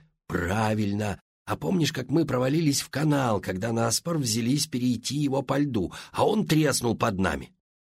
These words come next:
«Ой, да! И твой отец ругался, на чём свет стоит, когда вытаскивал нас оттуда». «Верно. Помнишь, Герберт, какие запахи доносились из пивоварни по вторникам, а из сыроварни всю неделю,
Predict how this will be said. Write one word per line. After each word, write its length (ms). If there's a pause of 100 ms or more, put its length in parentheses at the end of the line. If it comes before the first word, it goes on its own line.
(120)
«Ой, 260
да! 540 (380)
И 120
твой 300
отец 420
ругался, 540
на 140
чём 220
свет 340
стоит, 420
когда 280
вытаскивал 600
нас 240
оттуда». 320
«Верно. 840
Помнишь, 360
Герберт, 420
какие 320
запахи 480
доносились 680
из 180
пивоварни 680
по 160
вторникам, 720 (420)
а 100
из 200
сыроварни 600
всю 260
неделю, 500